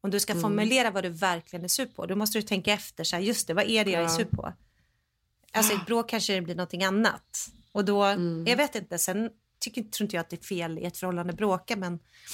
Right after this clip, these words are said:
Speaker 1: för mig, jag vet att vi tidigt i vårt förhållande var så här, det är klart att man skriker och bråkar, men att vi, att vi har varit ganska rädda för vad man säger till varandra när man är sur, för man kan ju inte ta tillbaka det sen. Vet du vad jag menar? Man kan inte gå ner och bara, "Din jävla bitch." Alltså,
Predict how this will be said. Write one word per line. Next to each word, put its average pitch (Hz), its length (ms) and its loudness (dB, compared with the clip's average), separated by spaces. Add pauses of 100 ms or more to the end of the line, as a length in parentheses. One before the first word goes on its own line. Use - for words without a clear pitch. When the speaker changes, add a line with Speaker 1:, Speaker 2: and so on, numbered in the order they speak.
(360)
Speaker 1:
för 226 180 4
mig, 214 460 4
jag 202 60 2
vet 214 200 0
att - 160 -6
vi 165 120 -6
tidigt 196 440 -4
i - 20 -14
vårt 180 140 -6
förhållande 160 360 -6
var 208 160 4
så 202 120 0
här, 151 60 -8
det 170 60 -10
är - 20 -8
klart - 200 -6
att - 100 -20
man 165 80 -4
skriker 214 340 -2
och 170 60 -2
bråkar, 190 340 2
men 175 160 0
att 170 200 -4 (600)
vi, 196 300 0
att 208 180 0
vi 190 140 4
har 190 80 4
varit 185 140 -2
ganska 202 340 2
rädda 208 380 2
för 208 120 -10
vad 180 100 -8
man 175 120 -4
säger 220 320 2
till 214 100 -8
varandra 160 340 -4
när 165 100 -4
man 170 120 -2
är 180 40 -4
sur, 190 280 2
för - 120 -8
man 180 100 -2
kan 220 100 0
ju 214 40 6
inte 214 120 0
ta 196 120 -4
tillbaka 226 480 0 (480)
det 170 220 0
sen. 185 500 2 (420)
Vet 247 140 2
du 254 40 -6
vad 262 80 6
jag 254 60 4
menar? 254 160 4
Man 233 100 4
kan 254 120 -2
inte 254 120 -2
gå 247 180 0
ner 254 320 2
och 180 60 0
bara, 180 180 2
"Din 226 200 -6
jävla 254 800 2 (480)
bitch." - 540 2
Alltså, 240 220 0